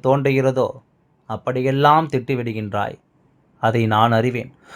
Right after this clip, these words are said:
உன்னை திட்டவில்லை, உன் பெயரை சொல்லி பேசுகின்றார்கள் அல்லவா, இவர்களைத்தான் திட்டுகிறோம் என்று நீ எளிதாக சொல்லிவிடலாம். என் அன்பு குழந்தையே, உன் முன்னால் என்னுடைய வார்த்தைகளை கொண்டு வந்து சேர்ப்பது ஒன்றும் அவ்வளவு சாதாரணமான காரியம் அல்ல.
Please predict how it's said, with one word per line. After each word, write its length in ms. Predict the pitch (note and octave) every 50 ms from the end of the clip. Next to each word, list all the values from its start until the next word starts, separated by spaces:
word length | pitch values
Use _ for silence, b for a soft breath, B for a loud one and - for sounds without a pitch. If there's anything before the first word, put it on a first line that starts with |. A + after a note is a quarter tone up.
| B B
உன்னை 280 | C3+ C3+ C#3+ C#3+ C3+ C3
திட்டவில்லை, 640 | C3 C#3+ C3 C3 - D#3+ D3 C#3 C3+ B2+ A#2+ - - - _ _ _ _ _ _
உன் 160 | B2+ B2+ B2+ A#2+
பெயரை 360 | A2 B2 B2 C3+ C#3+ D#3 D3+ C#3+
சொல்லி 320 | C3+ - C#3+ C3 B2+ B2+ A#2+
பேசுகின்றார்கள் 800 | - B2+ B2 A#2+ - C#3 B2+ A#2+ B2 A2+ A#2 A2+ A2+ A2 G#2+ G#2
அல்லவா, 320 | G#2+ A2 A2+ A2+ A2 A#2+ A#2+ b b b b b b b A2+
இவர்களைத்தான் 680 | A#2 A#2 A#2+ B2 B2+ B2+ B2 B2 C#3+ C3+ C#3+ D3 C#3
திட்டுகிறோம் 560 | C3+ A#2+ A2+ C3 C3 B2 C3 B2 B2+ B2+ B2+
என்று 260 | B2 B2+ C3 C3+ D3 C3+
நீ 100 | C3 B2
எளிதாக 500 | A2+ A2 A#2 A#2 A#2+ A#2+ B2 B2 B2 C3
சொல்லிவிடலாம். 680 | B2+ - B2 A2+ A2+ A2+ A2 G2+ G#2 G#2 G2+ F#2+ - - _ _ b b b b b b
என் 160 | B2+ C3 B2+ B2+
அன்பு 260 | A#2+ B2 B2+ B2+ B2+ C3
குழந்தையே, 520 | C3+ B2+ B2+ C3 B2+ C3 B2+ B2+ C#3 D3+
உன் 200 | D#3+ C#3+ C#3+ C3+
முன்னால் 560 | B2+ B2 B2 B2+ C3+ C#3 C#3+ C#3+ D3+ D#3+ E3+ E3
என்னுடைய 380 | D3 C#3+ C#3 C3+ B2+ B2+ B2+ B2+
வார்த்தைகளை 560 | A#2+ A#2 B2 C3 D3+ C#3+ - D#3+ D3 C#3+ C3+ B2+
கொண்டு 300 | B2+ - C3+ C#3+ D3 D#3
வந்து 240 | C#3+ C#3+ C#3 B2 A#2 A2+
சேர்ப்பது 460 | - B2+ C3 C3 C3 - C3 B2 B2 A2+
ஒன்றும் 440 | A#2 A#2 B2+ C3 B2 C3+ D3 D3
அவ்வளவு 420 | B2+ A2 A2 A#2 C#3 D3 D3 C#3 C3
சாதாரணமான 880 | A#2+ - A2 A2 A2+ A#2 A#2+ B2 B2+ B2+ C3+ C3+ C#3 C#3 C3+ C3+ C#3 C3+
காரியம் 440 | C3+ - G#2+ A2 A#2 A#2+ A#2 A2 G2+
அல்ல. 140 | G#2 A2 A#2